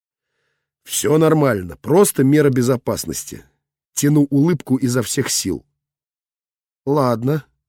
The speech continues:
растерянно произносит Ира, и я покидаю ванную. Моя жена может быть чертовски воинственной,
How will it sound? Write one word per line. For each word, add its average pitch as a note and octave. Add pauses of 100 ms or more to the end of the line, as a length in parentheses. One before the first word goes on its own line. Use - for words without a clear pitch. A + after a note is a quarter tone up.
(100)
растерянно C3
произносит B2+
Ира, E3 (640)
и E3+
я D#3+
покидаю C#3
ванную. F2+ (1200)
Моя C3+
жена D#3+
может C#3+
быть D3
чертовски -
воинственной, E2